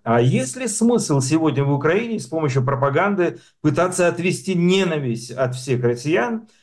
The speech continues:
Или сегодня это ежедневная боль в виде бомб и ракет, и лучше не дразнить украинцев этой темой разделения россиян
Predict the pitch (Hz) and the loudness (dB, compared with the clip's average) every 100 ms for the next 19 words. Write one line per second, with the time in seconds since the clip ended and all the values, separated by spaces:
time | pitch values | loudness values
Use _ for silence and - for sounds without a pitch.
0 | _ - 175 175 185 208 190 190 175 180 | _ 0 2 2 2 2 2 0 0 0
1 | 175 180 180 185 175 170 170 156 170 151 | 2 0 0 0 0 0 0 2 2 2
2 | 131 151 135 123 139 156 127 127 139 139 | 0 -2 -2 -2 0 2 2 2 2 0
3 | 214 175 175 220 - 202 196 190 220 214 | -2 0 0 0 0 2 2 4 2 2
4 | 202 170 131 190 - 147 156 151 190 202 | 0 0 -4 -8 -8 -8 0 0 0 -4
5 | 135 123 131 131 127 127 196 202 131 120 | -4 -2 -2 0 -2 0 0 2 0 2
6 | 135 120 123 131 151 139 127 123 127 135 | 0 -2 -4 -4 -4 0 0 0 0 0
7 | 135 | 0